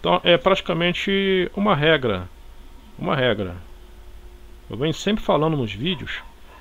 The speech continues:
"Meus amados, o Alasca tá tremendo muito. O Alasca não para de tremer, vejam só." Significa que tá tendo, se, se o Alasca está em evidência, significa que tá tendo bastante compressão.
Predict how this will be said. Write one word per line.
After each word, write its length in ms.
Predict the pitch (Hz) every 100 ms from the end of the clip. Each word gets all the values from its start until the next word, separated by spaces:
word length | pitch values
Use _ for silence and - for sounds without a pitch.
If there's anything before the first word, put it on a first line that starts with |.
| - - -
"Meus 100 | 117
amados, 580 | 120 156 165 117 - -
o 60 |
Alasca 380 | 110 101 123 -
tá 80 | -
tremendo 260 | 147 117 156
muito. 580 | 139 147 156 135 - - - - - - - - -
O 80 | -
Alasca 320 | 95 113 -
não 60 | 113
para 180 | - 135
de 80 | -
tremer, 440 | 156 135 147 123
vejam 200 | 107 139
só." 400 | - 135 143 123 - - - - - - - - -
Significa 480 | - 139 123 151 156
que 80 | -
tá 160 | 143
tendo, 580 | - - 170 160 110 92 87 - -
se, 160 | - 156 -
se 120 | -
o 20 |
Alasca 320 | 156 151 160 -
está 220 | - 143
em 80 | 143
evidência, 580 | 110 90 156 202 -
significa 500 | 107 135 151 - 139
que 80 | -
tá 120 | 143
tendo 180 | 139 151
bastante 340 | 151 143 156 -
compressão. 560 | 151 196 - 143 135